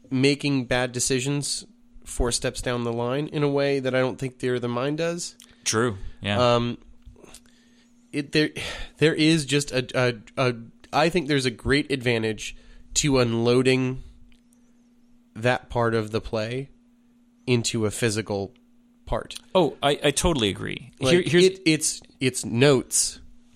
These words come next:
Speaker 1: about the physical things happening that you just get to look at. It's great.
Speaker 2: The, the where Theater of the Mind feels most appropriate for me, as somebody who likes the grid,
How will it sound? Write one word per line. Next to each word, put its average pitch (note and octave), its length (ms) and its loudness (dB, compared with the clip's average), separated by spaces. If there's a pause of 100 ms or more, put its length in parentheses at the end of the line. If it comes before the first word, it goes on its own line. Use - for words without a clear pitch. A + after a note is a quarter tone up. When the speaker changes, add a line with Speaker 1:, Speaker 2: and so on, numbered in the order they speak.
(520)
Speaker 1:
about A2+ 340 -2
the A#2+ 100 0
physical A#2 680 0 (320)
things A2 380 2
happening - 460 -8 (420)
that B2+ 100 -4
you A#2 80 -2
just A2+ 180 -2
get - 140 -4
to - 80 -4
look F#2+ 300 -4
at. - 280 -6
It's - 140 -8
great. - 340 -6 (240)
Speaker 2:
The, B2 280 2
the A#2 180 0
where C3+ 220 2
Theater F3+ 320 -2
of D#3+ 100 -4
the C#3+ 60 -2
Mind A2 340 2
feels G2 200 -2
most G2 220 0
appropriate - 380 -2
for - 80 2
me, - 420 -2
as A2 180 0
somebody B2 220 -4
who G#2 80 -2
likes F#2+ 320 -2
the F#2+ 80 -8
grid, - 380 -12